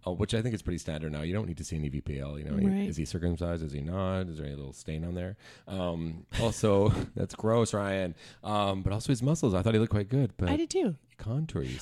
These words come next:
Speaker 2: Well, there
Speaker 1: say.
Speaker 2: was one scene where he was, like, in Che's Airbnb.
Speaker 1: <laughs> Che.
Speaker 2: Che's Airbnb.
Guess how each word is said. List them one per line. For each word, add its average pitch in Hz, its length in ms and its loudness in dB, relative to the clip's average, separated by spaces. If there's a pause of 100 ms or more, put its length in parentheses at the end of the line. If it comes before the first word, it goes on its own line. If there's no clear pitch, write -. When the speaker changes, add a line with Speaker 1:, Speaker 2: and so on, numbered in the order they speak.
Speaker 2:
Well, 220 100 8
there 220 140 4
Speaker 1:
say. - 40 6
Speaker 2:
was 226 140 4
one 196 400 4
scene 185 540 2
where 190 100 2
he 175 140 0
was, 175 160 4
like, 170 200 0
in 165 220 0
Che's 147 560 -4 (180)
Airbnb. 151 1160 -2
Speaker 1:
<laughs> - 80 -20
Che. 67 460 -2
Speaker 2:
Che's 170 320 0
Airbnb. 160 480 0